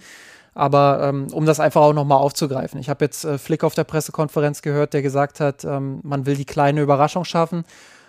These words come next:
Ähm, hin und wieder lese ich auch, äh, von viel, viel Pessimismus rund um den F C Bayern, ähm, wo dann teilweise schon geschrieben wurde, äh, in sozialen Netzwerken, dass, dass die Bayern Wunder bräuchten, um weiterzukommen.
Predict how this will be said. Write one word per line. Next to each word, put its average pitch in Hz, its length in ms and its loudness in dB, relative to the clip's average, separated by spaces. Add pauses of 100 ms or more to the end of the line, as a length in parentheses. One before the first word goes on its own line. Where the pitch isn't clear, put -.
(180)
Ähm, 131 500 -4
hin 147 200 0
und 143 120 -2
wieder 151 220 4
lese 147 260 0
ich 156 140 -4
auch, 143 340 4
äh, 160 140 -4
von 143 240 -4
viel, 185 280 2
viel 185 180 0
Pessimismus 160 720 -2
rund 151 180 2
um 151 120 -2
den 147 120 -2
F 151 140 -8
C - 120 -8
Bayern, 156 600 0
ähm, 143 600 -6 (140)
wo 143 140 0
dann 139 300 0 (720)
teilweise 143 440 4
schon 147 200 -2
geschrieben 147 440 -4
wurde, 147 680 2
äh, - 40 -6
in 143 80 -6
sozialen 143 420 -2
Netzwerken, 143 640 -2
dass, 135 240 -8
dass - 160 -8
die 147 120 -4
Bayern 143 400 0
Wunder 165 300 2
bräuchten, 151 480 2
um 147 140 -4
weiterzukommen. 151 680 0